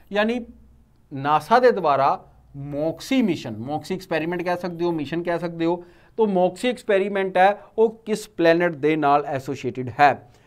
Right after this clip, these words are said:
ਜੁਪੀਟਰ, ਮਰਕਰੀ, ਮਾਰਸ ਜਾਂ ਮੂਨ? ਨਾਸਾ ਦਾ ਡਾਰਟ ਮਿਸ਼ਨ ਵੀ ਯਾਦ ਰੱਖਣਾ ਹੈ, ਪੇਪਰ ਦੇ ਵਿੱਚ ਇਸ ਵਾਰੀ ਵੀ ਨਾਸਾ ਦਾ ਇੱਕ ਕੁਐਸਚਨ ਆਇਆ ਸੀਗਾ।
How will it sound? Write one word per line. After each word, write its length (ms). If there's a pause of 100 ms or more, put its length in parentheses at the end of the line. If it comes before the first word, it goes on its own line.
(140)
ਜੁਪੀਟਰ, 460
ਮਰਕਰੀ, 440
ਮਾਰਸ 440
ਜਾਂ 100
ਮੂਨ? 280 (2500)
ਨਾਸਾ 280
ਦਾ 120
ਡਾਰਟ 240
ਮਿਸ਼ਨ 320
ਵੀ 100
ਯਾਦ 200
ਰੱਖਣਾ 300
ਹੈ, 80 (160)
ਪੇਪਰ 280
ਦੇ 120
ਵਿੱਚ 120
ਇਸ 180
ਵਾਰੀ 180
ਵੀ 100
ਨਾਸਾ 280
ਦਾ 100
ਇੱਕ 100
ਕੁਐਸਚਨ 300
ਆਇਆ 180
ਸੀਗਾ। 320